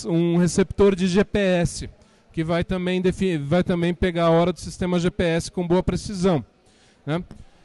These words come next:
E daí, via rede, ele fornece a hora correta pra outros servidores aqui na camada dois.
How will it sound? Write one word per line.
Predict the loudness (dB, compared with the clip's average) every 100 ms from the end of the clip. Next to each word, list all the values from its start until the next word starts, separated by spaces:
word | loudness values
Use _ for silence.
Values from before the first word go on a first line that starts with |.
| _
E | -4
daí, | 0 2 0
via | -2 0
rede, | 0 2 0 0 0
ele | 0 0
fornece | 2 2 0 0 0 -2 -8 -6
a | 2
hora | 4 4 4
correta | 2 2 2 2 0 0
pra | 0 0 0 -2
outros | 2 2 2
servidores | 0 0 4 4 4 2
aqui | -2 0
na | -2
camada | -2 0 2 2
dois. | 6 6 6 2 -4 -14